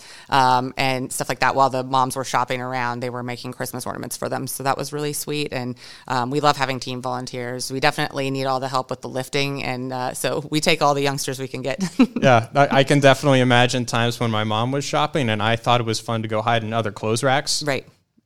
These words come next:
Speaker 2: Um, I think we were delayed leaving the store a few times, and it might have gone in the overhead speakers, you know, one of the boys is missing. But, um, so that's good that you have some activities for the little ones.
Speaker 1: Yes.
Speaker 2: And it,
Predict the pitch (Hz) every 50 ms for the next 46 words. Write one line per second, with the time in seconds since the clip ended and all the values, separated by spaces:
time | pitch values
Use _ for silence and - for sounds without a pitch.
0 | - 170 156 151 107 110 104 110 107 101 139 139 135 - 143 139 123 123 120 113
1 | 107 107 - - _ - 120 107 113 123 120 110 101 110 113 113 110 113 107 107
2 | 107 101 - - - 139 135 117 101 - - 147 147 135 147 143 135 139 127 113
3 | 101 104 98 - - 127 110 107 - _ _ - 127 120 127 135 135 135 123 -
4 | 135 127 123 123 120 117 113 117 120 120 117 120 117 110 101 - - - - 131
5 | 117 - 175 185 180 - - 117 110 104 104 104 110 - _ - - 180 175 -
6 | 135 127 123 120 117 120 110 123 123 120 120 117 - 120 110 - - 123 123 120
7 | - - 120 113 - 110 - - 113 107 101 - - 107 104 101 101 98 - _
8 | _ _ _ _ _ _ - - 139 135 - - 165 147 120 123 120 117 117 -
9 | - 139 123 110 110 - - 147 135 123 127 127 131 120 - - 131 117 120 117
10 | 131 135 135 131 131 127 127 123 123 120 147 156 151 104 143 160 165 147 139 131
11 | 131 127 - -